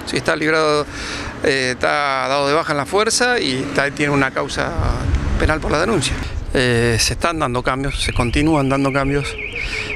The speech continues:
Y la verdad que lo que estamos tratando de hacer, eh, primero en el, lo que es el ámbito policial, eh,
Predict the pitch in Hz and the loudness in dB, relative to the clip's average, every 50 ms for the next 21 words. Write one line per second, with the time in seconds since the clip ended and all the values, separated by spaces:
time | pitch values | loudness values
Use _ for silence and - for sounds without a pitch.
0 | - - - - - 135 131 131 131 131 131 127 123 127 123 120 120 120 120 117 | -6 -6 -2 0 2 2 2 2 2 2 2 2 2 2 2 2 2 2 2 2
1 | 120 131 - 135 131 139 143 147 165 180 175 170 156 139 139 120 - 156 156 160 | 2 2 2 2 2 2 2 2 0 0 0 0 0 0 0 0 0 0 0 0
2 | 156 - 151 135 - 156 147 156 151 139 139 127 - 170 165 160 165 - - 151 | 0 0 0 0 0 0 0 2 2 2 2 2 2 2 2 0 0 0 0 0
3 | 143 139 143 143 139 135 127 127 - - - - - - - - - - 147 147 | 2 2 2 2 0 0 -2 -4 -6 -8 -8 -8 -8 -10 -6 -4 -2 0 2 2
4 | 170 175 175 165 151 143 147 139 135 135 135 113 147 151 143 143 139 143 147 147 | 2 2 2 2 2 2 0 2 2 0 2 2 2 2 2 2 2 2 0 0
5 | 143 143 131 135 127 135 135 135 131 - 175 180 175 185 - - - - - - | 0 -2 -2 0 0 0 0 2 2 2 2 0 0 -4 -8 -14 -18 -16 -16 -14
6 | - - - - - - - - - 151 127 123 120 127 - - - 135 143 | -14 -14 -14 -12 -12 -8 -2 0 2 2 2 2 2 0 0 0 -2 -2 -4